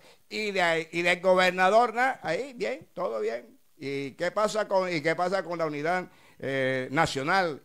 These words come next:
y departamental de atención de desastres? Bien, bien, todo bien, pura mentira y pura situación,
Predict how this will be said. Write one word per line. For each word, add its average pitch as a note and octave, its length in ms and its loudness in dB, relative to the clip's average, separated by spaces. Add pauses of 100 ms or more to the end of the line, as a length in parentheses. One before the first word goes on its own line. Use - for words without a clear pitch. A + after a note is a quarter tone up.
y C#3 80 -8
departamental C#3+ 1000 -4
de C#3 80 -2
atención C#3 460 -2
de E3 100 -2
desastres? B2 500 -6
Bien, A#3+ 360 -8
bien, G3 320 -10
todo D3 260 -10
bien, G#3 400 -6
pura C3+ 240 -8
mentira C#3 400 -8
y A#2+ 60 -8
pura B2+ 260 -10
situación, A#2+ 500 -10